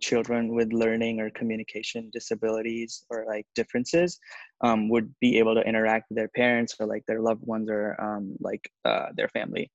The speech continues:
I guess. So that's kinda what we were going off of. And, uh,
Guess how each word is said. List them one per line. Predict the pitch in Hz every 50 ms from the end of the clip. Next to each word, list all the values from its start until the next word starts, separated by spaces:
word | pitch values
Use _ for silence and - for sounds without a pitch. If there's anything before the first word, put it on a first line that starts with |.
| _ -
I | -
guess. | - - - - - - - - - - - - _
So | - - - 123 117 113 113 110 110 107 -
that's | - - 131 127 -
kinda | - 143 131 127
what | 123 120 - -
we | 127 123
were | 117 110 107
going | 113 - 117 117 117 113 113
off | 113 117 123 127 127 -
of. | 117 113 110 110 107 117 - - _ -
And, | 117 113 113 110 110 110 107 110
uh, | 113 110 110 107 107 107 107 107 107 110 110 107